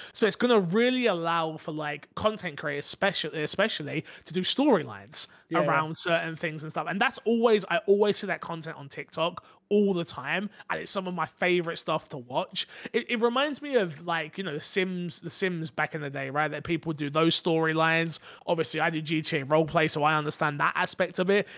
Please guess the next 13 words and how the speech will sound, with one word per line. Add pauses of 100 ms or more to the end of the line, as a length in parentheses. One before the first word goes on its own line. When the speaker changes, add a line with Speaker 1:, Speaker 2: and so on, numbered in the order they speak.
(140)
Speaker 1:
And
I
think
it's
a
really,
really,
really
smart
move
of
two
K